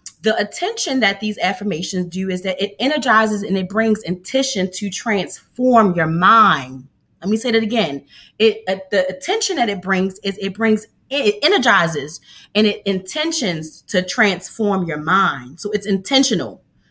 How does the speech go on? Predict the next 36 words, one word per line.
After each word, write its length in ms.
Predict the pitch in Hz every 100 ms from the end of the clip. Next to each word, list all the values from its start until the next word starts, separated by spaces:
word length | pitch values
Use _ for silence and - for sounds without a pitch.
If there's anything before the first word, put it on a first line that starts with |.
| _ _
You 180 | 196 247
setting 340 | 262 277 226 254
your 100 | 240
mindset 640 | 220 233 247 254 240 190
is 80 | 185
an 80 | 175
intentional 540 | 170 226 233 - 180
thing, 460 | 180 190 233 320 320 _ _
and 100 | 185
it's 180 | 190 185
really 200 | 208 240
gonna 240 | 240 214 180
drive 480 | 185 185 220 226
you 140 | 190 175
so 160 | -
that 180 | 170 165
you 140 | 196 208
could 120 | 196
be 120 | 185
able 200 | 175 175
to 200 | 175 185
pull 500 | 170 - - 233 214 185
onto 360 | 190 185 -
that 200 | 175 -
successful 520 | - 170 - 160 -
career 360 | 165 - 165 156
that 180 | 147 160
you 80 | 156
wanna 220 | 147 139
be 160 | 143
able 180 | 131 139
to 140 | - 139
pour 280 | - 135
into. 380 | 131 131 - - - _ _ _ _ _ - _ - -
And 180 | 214 240
then 260 | 277 285